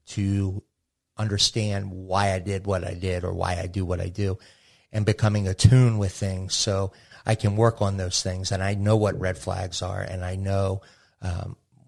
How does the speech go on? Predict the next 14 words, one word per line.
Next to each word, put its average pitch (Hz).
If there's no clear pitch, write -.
what 110
I'm 101
about. 92
And 101
so 98
that 110
allows 98
me 95
to, 92
um, 92
move 113
forward. 101
And 90
I 107